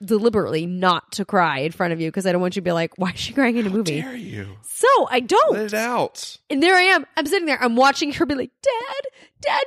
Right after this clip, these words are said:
Speaker 1: no." And I'm just like, <laughs> like, trying so hard not to cry.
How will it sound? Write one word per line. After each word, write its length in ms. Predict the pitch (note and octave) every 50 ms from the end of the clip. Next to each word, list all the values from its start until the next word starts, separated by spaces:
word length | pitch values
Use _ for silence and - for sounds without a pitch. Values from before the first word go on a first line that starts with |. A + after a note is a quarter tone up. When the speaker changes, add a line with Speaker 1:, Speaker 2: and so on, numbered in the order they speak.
| C5+
Speaker 1:
no." 500 | C#5+ C5+ C#5 D5 D5 D5 C#5 C5+ A#4+ - - - -
And 100 | D#4 D#4 D4
I'm 140 | D4 C#4
just 160 | D#4 F4+ - -
like, 240 | C#4 B3+ - - _ _ _ _ _ _ _ _ _ _ _ _ -
<laughs> 80 | D#4+ D#4 D#4 - E4 D4 D4+ - _ _ _ _ _ _ F4 F4 _ _ - D4+ D4 D4 _ _ _ _ _ _ - D4 C#4 C#4 C#4 - _ _ _ _ -
like, 460 | E4 D4 C4+ B3+ - - D4 C#4+ C#4
trying 240 | - - - D4 D4
so 480 | - - - - - F#4 D#4 E4 F#4+ G4
hard 300 | - F4 D#4 C4 B3+ B3
not 160 | A#3 A3+ -
to 60 | C4
cry. 340 | - - A#3 G#3+ G3 G3 F#3